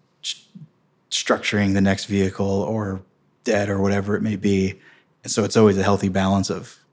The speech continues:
him coming to me sometimes being like, "Hey, I know this big vision is really great and everything, but we also need to do some stuff today." <laughs> But, uh, from the operations of the company, um,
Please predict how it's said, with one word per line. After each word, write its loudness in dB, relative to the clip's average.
him -2
coming 0
to 2
me 0
sometimes -4
being -10
like, -10
"Hey, 2
I 0
know 0
this -4
big -4
vision 2
is 0
really -2
great 4
and 0
everything, -2
but -2
we -2
also -4
need -2
to -6
do -4
some -8
stuff -4
today." -2
<laughs> -2
But, 0
uh, 2
from 0
the 8
operations 2
of 2
the 0
company, 2
um, -4